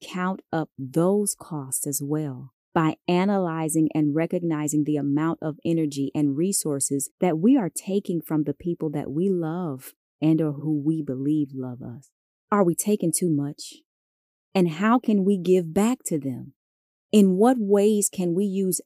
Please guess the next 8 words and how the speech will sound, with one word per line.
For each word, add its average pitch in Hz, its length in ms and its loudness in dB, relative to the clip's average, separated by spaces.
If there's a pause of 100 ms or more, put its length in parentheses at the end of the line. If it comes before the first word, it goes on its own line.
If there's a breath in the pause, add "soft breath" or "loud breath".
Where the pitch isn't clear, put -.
our 214 340 0
strengths 165 460 -2
and 156 160 0
our 185 400 0
abilities 156 640 -2
to 147 160 -6 (100)
help 151 260 -6 (180)
them? 123 480 -4